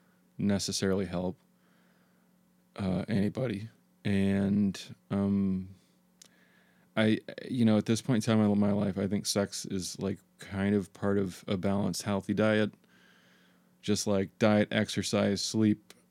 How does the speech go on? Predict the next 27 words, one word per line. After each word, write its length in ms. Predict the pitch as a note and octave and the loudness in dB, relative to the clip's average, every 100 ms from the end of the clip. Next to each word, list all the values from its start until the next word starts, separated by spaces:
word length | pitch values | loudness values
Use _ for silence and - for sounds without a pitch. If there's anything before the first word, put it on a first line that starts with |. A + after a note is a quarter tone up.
| - - | -16 -4
breathing, 640 | G#2+ A2 G#2 G#2 G#2 G2+ - _ _ _ _ _ - | 2 6 6 6 4 2 -2 _ _ _ _ _ -4
you 120 | G#2+ | 0
know. 280 | G2 G2 F#2+ - _ _ _ _ _ _ _ _ _ _ _ _ _ - | 0 0 -4 -10 _ _ _ _ _ _ _ _ _ _ _ _ _ -18
So 160 | - A2 | -8 0
I 80 | A2 | 2
don't 120 | A2 | 4
know. 260 | A2 G#2+ F#2 _ _ - - - - - | 4 4 0 _ _ -20 -20 -20 -12 0
And 120 | A#2 | 2
I've 100 | A2+ | 4
looked 200 | C3+ D3+ | 2 0
up 100 | - | 0
therapists, 720 | - B2 A#2 A2+ G#2+ - - | 4 6 6 6 4 2 -2
and, 540 | A2 A2 G#2+ G#2+ G#2 - | 2 2 4 2 2 2
uh, 240 | A2+ G#2+ | 0 2
the 100 | G#2+ | 2
one 180 | A2 G#2+ | 2 2
person 400 | A2+ G#2+ - G#2 | 2 2 2 0
told 240 | G#2+ G#2 | 2 2
me 120 | G2+ G2+ | 2 0
it 60 | |
was 220 | G#2 G2+ - | 0 -4 -8
three 400 | - A2 B2+ C3+ | -2 2 4 4
hundred 300 | C3 A#2+ A2 | 4 4 2
and 100 | G#2 | 2
sixty 500 | - A#2 - A2+ G#2+ | 0 -2 -2 0 0
some 340 | - G#2+ G2+ | 0 0 0
dollars 520 | G2+ G#2 G#2 G2+ G2 | 0 0 -2 -2 -4